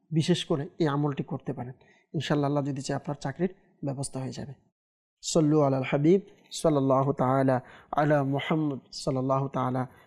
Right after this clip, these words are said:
আলাইহি ওয়াসাল্লাম। তার সাথে সাথে আরজ করব মাদানী চ্যানেল দর্শকবৃন্দ, যারা বিভিন্ন পেরেশানির জন্য, চাকরি হচ্ছে না ইত্যাদির জন্য আমাদেরকে কল, এসএমএস করেছেন, সকলকে বলবো আলহামদুলিল্লাহ,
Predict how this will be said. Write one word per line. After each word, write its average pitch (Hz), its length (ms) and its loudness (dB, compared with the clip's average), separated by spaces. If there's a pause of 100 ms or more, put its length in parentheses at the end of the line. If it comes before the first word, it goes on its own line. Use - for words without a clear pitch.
(100)
আলাইহি 135 260 0
ওয়াসাল্লাম। 131 500 -4
তার 160 120 2
সাথে 185 220 -2
সাথে 185 160 -2
আরজ 147 260 0
করব 139 180 -4
মাদানী 139 280 -2
চ্যানেল 139 200 -2
দর্শকবৃন্দ, 139 540 -4
যারা 147 240 2
বিভিন্ন 147 360 2
পেরেশানির 143 520 -2
জন্য, 131 340 -4 (320)
চাকরি 139 300 -4
হচ্ছে 131 280 -4
না 131 160 -4 (140)
ইত্যাদির 160 320 0
জন্য 143 200 -2
আমাদেরকে 135 360 -6
কল, 135 300 0
এসএমএস 147 340 -4
করেছেন, 131 420 -8 (400)
সকলকে 143 400 -4
বলবো 135 340 -6
আলহামদুলিল্লাহ, 135 560 -4